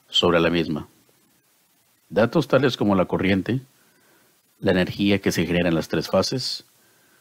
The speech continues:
parámetros como el tiempo de ejecución, el tiempo de ejecución acumulado, la temperatura del motor del generador,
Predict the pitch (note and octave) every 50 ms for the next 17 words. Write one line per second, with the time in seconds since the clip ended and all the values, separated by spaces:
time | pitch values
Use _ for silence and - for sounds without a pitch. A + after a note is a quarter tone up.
0 | _ _ _ _ _ _ _ _ - - G2 G#2 G#2 A2 A2 A2 - C#3+ C#3+ C#3+
1 | - - - - _ _ _ _ _ _ _ _ _ _ _ _ _ _ _ _
2 | - - G#2+ A2 G#2 F#2+ - B2 A#2 A#2 C3 A2 G2 F#2 F#2 - - - - -
3 | F#2+ G2 G#2+ B2 C3 - _ _ _ _ _ _ _ _ _ _ _ _ _ _
4 | _ _ _ _ _ _ _ _ _ _ _ _ _ _ - A#2+ - - G#2+ G2
5 | F#2+ A2+ G2 F2+ F#2 - - - - F#2 F2+ E2+ - F2 E2 D#2+ E2+ F#2+ G2+ G#2+
6 | C3 C3 - _ _ _ _ _ _ _ _ _ _ _ _ _ _ _ - F#2
7 | - - F2+ F2 G#2 G2 G2 F2+ - B2+ A#2+ A#2 G#2+ G2 F#2 F2 - - G2 G2+
8 | G2+ F2+ - - - E2 D#2+ D#2 D#2+ E2 E2 F2 G#2 -